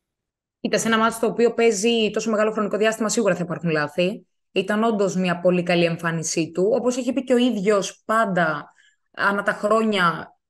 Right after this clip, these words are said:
αποφασίζει και λειτουργεί σε συνδυασμό με τον προπονητή που βρίσκεται εκείνη τη στιγμή με βάση το κίνητρο. Οπότε συμφωνώ μαζί σου στο γεγονός το ότι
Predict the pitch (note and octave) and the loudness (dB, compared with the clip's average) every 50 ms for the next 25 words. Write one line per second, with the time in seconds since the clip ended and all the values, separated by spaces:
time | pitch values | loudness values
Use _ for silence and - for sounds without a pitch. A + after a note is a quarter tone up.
0 | _ _ _ - A3 F3 G#3+ F#3+ - A3 G3 - - B3 B3 A#3+ A#3 A3+ A#3 G#3+ | _ _ _ -6 -4 -2 -2 -2 0 0 0 0 2 2 2 2 2 2 2 2
1 | G#3+ G3 F#3 G3+ F3+ E3+ G3+ A3+ A3 G#3 F#3+ F3+ - G3+ F3 G#3 G3 F#3+ G3 F#3 | 2 2 2 0 0 0 0 0 0 0 0 -2 -4 -4 -4 -2 2 2 2 2
2 | G3 A#3 A3+ F#3 F3+ F3 F3+ F3+ F3 E3+ E3+ F3 F#3 E3 - - F3+ F3+ F3 - | 2 0 0 0 2 2 2 2 2 0 0 0 -2 -4 -4 -4 -4 -4 -4 -4
3 | - F3 E3+ E3+ F3+ F3+ F3+ F3 F3 - - F3 E3+ F3 F3 F#3 F3 E3+ E3+ - | -4 -4 -4 -2 -2 -2 -2 -4 -6 -6 -6 -2 0 0 0 0 0 0 0 0
4 | - - - G#3+ F3+ - F#3+ F#3 E3 E3 - F3 F3 F#3+ G#3+ A#3+ - _ _ _ | -2 -2 -2 -4 -4 -4 -2 -2 -2 -2 0 0 0 0 0 -2 -8 _ _ _
5 | - - _ _ - - F3 G#3 A#3 A#3 B3 B3 - A#3 - A3 G#3+ A3+ A#3+ A#3+ | -20 -20 _ _ -6 -2 0 0 0 0 0 2 2 2 4 4 2 4 4 4
6 | A3+ G#3 F3 F3 G3+ F#3+ - - F3+ - G3+ F#3+ F#3+ F3+ F#3+ F#3+ F#3+ G3 F#3 - | 4 4 2 2 0 0 -2 -4 -6 -4 -2 0 0 0 0 -2 -2 -2 -4 -4
7 | G3+ F#3 - G#3 F#3+ - - | -6 -4 -2 -2 -2 -2 -4